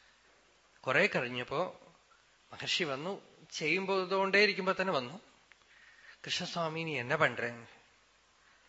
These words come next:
അപ്പൊ കൃഷ്ണസ്വാമി പറഞ്ഞു, "ഇതുപോലെ ഓഫീസിലുള്ളവര് പറഞ്ഞു, ഇതുപോലെ ആ വേലി അങ്ങോട്ട് തള്ളിയിടാൻ പറഞ്ഞു. നാളെ ഈ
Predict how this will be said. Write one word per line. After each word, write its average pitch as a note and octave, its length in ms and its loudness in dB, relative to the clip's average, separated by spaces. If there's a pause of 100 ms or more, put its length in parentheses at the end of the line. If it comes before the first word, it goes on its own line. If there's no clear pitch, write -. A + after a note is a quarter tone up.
(380)
അപ്പൊ - 160 -16
കൃഷ്ണസ്വാമി F3 500 -4
പറഞ്ഞു, E3 260 -2
"ഇതുപോലെ D3+ 300 0
ഓഫീസിലുള്ളവര് D#3 880 0
പറഞ്ഞു, D3 320 -2
ഇതുപോലെ C#3 380 -4
ആ C#3 80 0
വേലി C#3 360 -2
അങ്ങോട്ട് C#3+ 320 0
തള്ളിയിടാൻ C3 500 -2
പറഞ്ഞു. B2+ 320 -4 (3000)
നാളെ C#3+ 340 4
ഈ C#3 100 -6